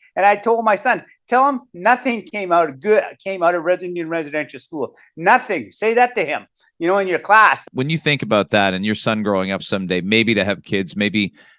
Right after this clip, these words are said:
Speaker 2: maybe you're a grandfather. You're, I'm not ready to be a grandfather. You're probably not re-, let's wait. Let's pu-, hit the pause button on that. But I ask you that to ask how much relief you'll feel.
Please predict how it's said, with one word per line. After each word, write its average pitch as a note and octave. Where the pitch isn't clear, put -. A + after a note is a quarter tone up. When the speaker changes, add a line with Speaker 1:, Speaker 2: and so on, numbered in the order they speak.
Speaker 2:
maybe A2+
you're G#2+
a G2+
grandfather. G2+
You're, A2
I'm A#2+
not A2+
ready G2+
to G2
be G2
a F#2+
grandfather. G2
You're G2
probably G2+
not G2
re-, G2+
let's G#2+
wait. G#2+
Let's A2
pu-, -
hit C3
the G#2
pause A2+
button G#2
on G2+
that. G#2
But A2+
I A2
ask C#3
you B2
that F#2+
to -
ask F#2+
how C#3+
much C3+
relief A#2
you'll A2
feel. F2+